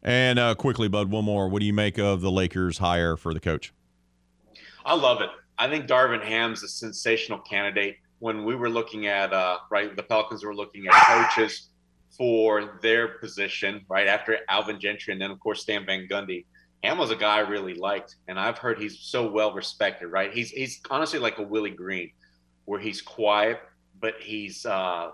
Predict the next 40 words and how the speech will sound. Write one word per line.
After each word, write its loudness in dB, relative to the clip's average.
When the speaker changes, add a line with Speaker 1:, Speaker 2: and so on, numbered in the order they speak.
Speaker 2:
very 4
knowledgeable 0
of -6
the -6
game. -2
He -4
has -2
a -4
way -2
of -2
reaching -8
and -14
communicating -6
with -10
everybody -2
on -6
the -16
team. -8
He's -10
also 0
been -2
a -6
former -6
player -2
and -2
served -2
man-, -4
worn 0
many 0
hats -2
in -12
the -4
N -4
B 2
A, 0
kinda -8
like -8
Willie -4
Green. -6
So 0